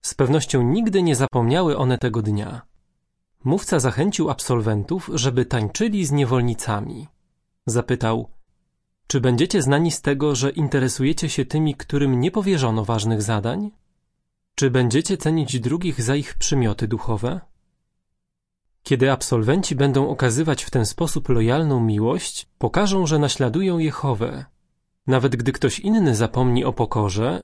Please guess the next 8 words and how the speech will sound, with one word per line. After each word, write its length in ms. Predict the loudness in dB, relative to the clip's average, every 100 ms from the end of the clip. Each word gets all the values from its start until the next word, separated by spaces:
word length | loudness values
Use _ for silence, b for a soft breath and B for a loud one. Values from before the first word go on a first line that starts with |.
| -2
nie 160 | 0
powinni 460 | 0 0 2 2 2
pozwolić, 600 | 0 -2 0 -2 -2 -4
by 120 | -4
to 120 | -2
na 100 | 0
nich 180 | 0 -2
wpłynęło. 760 | -2 0 0 0 -2 -4 -10